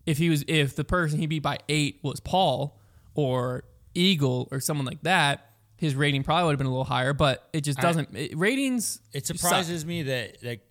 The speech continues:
Speaker 2: Big Germ is still, like, it sounds like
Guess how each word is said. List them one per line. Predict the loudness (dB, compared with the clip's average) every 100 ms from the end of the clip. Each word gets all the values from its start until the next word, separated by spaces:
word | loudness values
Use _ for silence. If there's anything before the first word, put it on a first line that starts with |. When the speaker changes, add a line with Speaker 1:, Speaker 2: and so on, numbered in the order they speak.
| -20 -20 -20 _ _ -6
Speaker 2:
Big | -4 -4
Germ | -2 -2 -2
is |
still, | -4 -2 0 0
like, | -4 -6
it | -2
sounds | 0 2 0
like | -2 -2